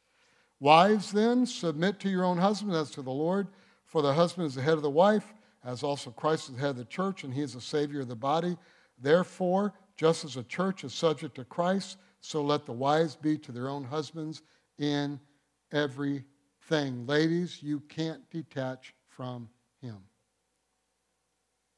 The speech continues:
If you have a two-headed monster, it's a freak. Just as much as he needs you, you need him.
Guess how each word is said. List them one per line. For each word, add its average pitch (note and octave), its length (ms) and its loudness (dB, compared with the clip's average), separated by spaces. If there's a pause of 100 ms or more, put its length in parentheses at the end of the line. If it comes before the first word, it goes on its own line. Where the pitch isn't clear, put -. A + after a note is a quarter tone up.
(540)
If C3+ 240 -10
you C#3+ 140 -4
have E3+ 260 4
a D#3 80 -4
two-headed F3 680 -2
monster, F3+ 680 -4
it's C#3+ 180 -14
a B2+ 60 -10
freak. - 500 -16 (3750)
Just E3+ 380 2
as A3 200 -2
much G3 280 -2
as E3+ 140 -12
he E3+ 140 -2
needs D#3 360 -4
you, F3 400 -4
you C#3+ 200 -4
need C#3+ 220 -4
him. G#2+ 280 -12